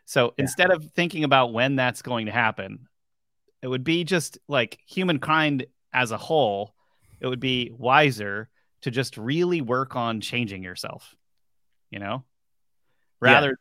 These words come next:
Speaker 1: than just, when is that gonna happen? Because the, the truth of the matter is, to your point, is every day is, like, a, a big blessing right now, and so we should just take advantage of it,
Speaker 2: <laughs>
Speaker 1: you know?
Speaker 2: Yeah, I kind of agree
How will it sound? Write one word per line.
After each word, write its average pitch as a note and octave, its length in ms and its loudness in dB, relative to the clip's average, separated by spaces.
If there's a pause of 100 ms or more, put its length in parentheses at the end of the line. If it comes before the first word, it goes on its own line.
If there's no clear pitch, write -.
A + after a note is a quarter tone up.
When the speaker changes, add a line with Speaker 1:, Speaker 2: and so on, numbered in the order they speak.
Speaker 1:
than A#2+ 280 -6
just, C3 260 -4
when C3+ 200 2
is A#2+ 100 -2
that A#2 200 4
gonna A2 140 -2
happen? A#2 280 -2
Because A2+ 300 -2
the, A#2+ 160 0
the A#2 160 -2
truth F#3 240 -2
of D#3 80 -2
the C3 80 0
matter B2+ 300 4
is, C3+ 200 0
to - 120 -8
your D3+ 120 0
point, G2 360 -8
is G2+ 280 -10
every C#3 220 0
day A#2+ 220 2
is, G#2+ 160 -6
like, G#2 160 -6
a, G#2+ 160 -6
a A#2 40 -8
big A2+ 380 -8
blessing G2+ 460 -8
right C3+ 180 -6
now, D3 240 -6
and A#2 100 -6
so G#2+ 220 -10
we A2 100 -10
should A2+ 200 -10
just B2 160 -8
take A#2 240 -4
advantage G2 420 -6
of F#2+ 120 -12
it, A#2 80 -4
Speaker 2:
<laughs> - 840 -10
Speaker 1:
you A#2+ 120 -6
know? G#2 160 0
Speaker 2:
Yeah, G#2 100 -6
I G#2+ 100 -8 (140)
kind A2+ 140 -6
of G#2+ 80 -8
agree G#2 440 -8